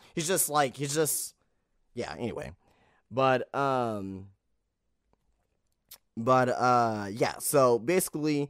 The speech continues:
long story short, um, we have, uh, yeah,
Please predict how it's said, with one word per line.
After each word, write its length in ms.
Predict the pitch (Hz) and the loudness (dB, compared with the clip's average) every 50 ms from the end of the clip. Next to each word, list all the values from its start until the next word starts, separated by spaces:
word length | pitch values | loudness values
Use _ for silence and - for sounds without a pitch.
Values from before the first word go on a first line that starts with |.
| - _ _ _ _ _ _ | -8 _ _ _ _ _ _
long 340 | - 104 117 135 143 147 151 | -8 -2 2 2 2 2 0
story 400 | 135 - - 147 139 139 135 135 | -2 -4 -2 0 2 2 2 0
short, 520 | 127 - - - 127 120 120 120 110 - _ _ _ _ _ _ _ _ _ _ _ _ _ | -2 -6 -6 -4 0 2 2 2 0 -2 _ _ _ _ _ _ _ _ _ _ _ _ _
um, 880 | 110 113 117 117 113 110 110 107 107 104 107 107 104 104 101 101 98 - _ _ _ | -2 0 0 2 0 0 0 0 0 -2 -2 -2 -4 -6 -8 -10 -12 -16 _ _ _
we 180 | - 113 123 123 | -6 -2 0 0
have, 220 | 123 117 110 107 | 2 0 0 0
uh, 560 | 117 110 107 104 101 101 98 95 95 95 92 95 98 104 101 _ _ _ _ _ _ _ _ _ _ _ _ _ _ _ _ _ _ _ _ _ - - _ | -2 -2 -2 -2 -4 -6 -8 -8 -8 -10 -10 -10 -12 -16 _ _ _ _ _ _ _ _ _ _ _ _ _ _ _ _ _ _ _ _ _ _ -20 -16 _
yeah, 240 | - 127 117 98 | -4 -2 -2 -2